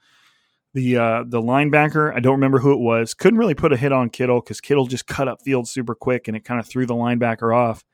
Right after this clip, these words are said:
So the refs and Kyle Shanahan gave George Kittle credit for that yardage because it just looked like one of those scenarios where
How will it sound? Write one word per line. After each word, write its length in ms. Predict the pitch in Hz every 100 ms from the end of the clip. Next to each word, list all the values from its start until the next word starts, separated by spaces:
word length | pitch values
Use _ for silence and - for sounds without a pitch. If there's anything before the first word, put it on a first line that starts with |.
| _ _ _ _
So 220 | - 135
the 100 | 123
refs 460 | 117 143 147 - - -
and 260 | 127 123
Kyle 260 | 139 139 123
Shanahan 480 | - 160 131 123 107
gave 340 | 120 139 127
George 280 | 131 127 -
Kittle 240 | - 123
credit 360 | - - 175 131
for 120 | -
that 160 | 120 113
yardage 440 | 113 107 101 -
because 300 | - 110 113
it 60 | 107
just 200 | 123 120
looked 280 | 127 139 135
like 180 | 123 123
one 120 | 120
of 60 |
those 180 | 117 113
scenarios 520 | 123 120 117 117 113
where 300 | 107 113 113